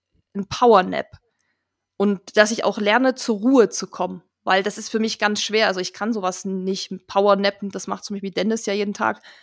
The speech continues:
mich so hinlegen, zwanzig Minuten schlafen kann ich nicht, aber das muss ich dann halt können. Das will ich auf jeden Fall einmal machen.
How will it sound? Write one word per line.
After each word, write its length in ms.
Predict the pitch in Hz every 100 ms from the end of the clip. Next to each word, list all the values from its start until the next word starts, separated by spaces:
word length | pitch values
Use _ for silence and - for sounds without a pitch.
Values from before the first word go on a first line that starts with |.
| _
mich 120 | - 208
so 80 |
hinlegen, 380 | 208 226 233 226
zwanzig 320 | 214 202 208
Minuten 180 | 214 202
schlafen 320 | 196 208 208
kann 220 | 202 220 214
ich 140 | 202
nicht, 100 | 214
aber 100 | 220
das 180 | 202 -
muss 280 | 226 262 262
ich 160 | 202
dann 220 | - 190
halt 240 | 185 180 -
können. 340 | 196 190 311 _ _ - - - _ _ _
Das 180 | 233 233
will 80 | 262
ich 140 | 254
auf 100 | 226
jeden 160 | 240 226
Fall 160 | 214 -
einmal 340 | 208 214 185
machen. 320 | 180 185 -